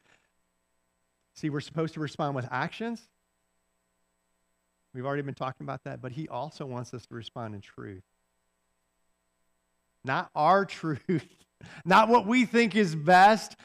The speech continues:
not the self-help thing that we heard about. This right here. This is the truth. And there, we have a world today that doesn't know this book.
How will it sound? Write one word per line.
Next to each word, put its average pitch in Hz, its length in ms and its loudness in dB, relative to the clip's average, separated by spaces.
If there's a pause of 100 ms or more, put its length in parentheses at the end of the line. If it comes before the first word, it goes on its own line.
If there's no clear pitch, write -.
(280)
not 202 280 6
the 226 100 4
self-help 220 680 6
thing 226 260 4
that 208 100 4
we 208 120 2
heard 220 300 6
about. 185 640 4 (1040)
This 156 440 -4
right 135 180 -6
here. 95 260 -10 (1000)
This 202 440 4
is 226 220 -2
the 214 100 0
truth. 143 440 -8 (1700)
And 147 140 -2
there, 202 120 4
we 220 120 0
have 240 100 6
a 202 60 4
world 196 760 6
today 202 680 6
that 170 280 2
doesn't 196 520 4
know 220 500 6
this 180 280 4
book. 156 580 4